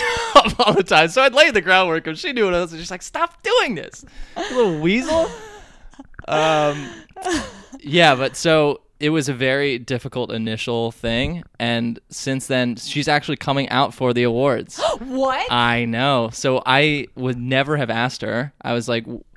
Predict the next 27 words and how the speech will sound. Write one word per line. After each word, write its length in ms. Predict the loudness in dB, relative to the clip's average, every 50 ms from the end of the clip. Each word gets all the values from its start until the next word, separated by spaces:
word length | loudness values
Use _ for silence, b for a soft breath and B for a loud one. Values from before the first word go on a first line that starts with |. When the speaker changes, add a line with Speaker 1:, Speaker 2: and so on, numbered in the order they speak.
| _ _ _
Speaker 1:
we, 140 | -2 0 4
we 120 | 4 4
put 140 | 4 4 2
it 80 | 2 2
to 60 | 2
bed. 140 | 4 4 4
We're 80 | 4 0
just 120 | -2 -2
like, 120 | -4 -4 -2
"We're 80 | -2
not 160 | -4 -4 -6 -6
gonna 120 | -10 -12
talk 240 | -6 -4 -4 -4 -4
about 220 | -4 -4 -4 -4 -4
this. 320 | -6 -6 -6 -8 -14 -14 _
Speaker 2:
Yeah. 220 | -4 -4 -2 -2
Speaker 1:
We're 80 | -4 -6
just 140 | -8 -8 -8
gonna" 200 | -10 -10 -8 -2
Speaker 2:
Like 240 | 2 2 2 4
any 200 | 2 0 0 0
normal 320 | -2 0 -2 -2 -2 -4 -6
porn 180 | -4 -8 -8 -6
Speaker 1:
Sure, 140 | -2 2 4
Speaker 2:
star. 320 | 6 8 8 8 8 8
Speaker 1:
exactly. 220 | 8 6 6 6 6
Speaker 2:
Any 80 | 4